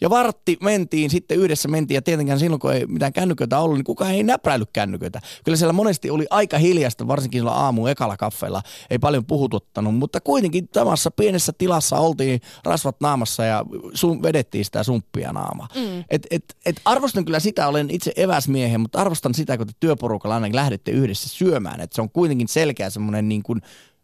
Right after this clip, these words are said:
Speaker 1: vähän niin kuin vapaamuotoinen ohjelmanumero, mikä toteutuu ja katkaisee sen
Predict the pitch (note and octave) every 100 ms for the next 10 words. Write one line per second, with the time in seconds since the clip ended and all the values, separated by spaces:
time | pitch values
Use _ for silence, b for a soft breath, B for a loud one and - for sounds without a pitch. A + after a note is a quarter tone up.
0 | - C#3+ F3 D3 A#2+ A#2+ E3+ C#3+ A#2 G#2
1 | G2 G2+ G2 C#3+ C3+ - F#2+ G2 A#2+ A2+
2 | F2 D#2+ - b - - F#2 B2+ - G#2+
3 | F#2 F#2 F2+ - D3+ - A2+ G2+ - F2+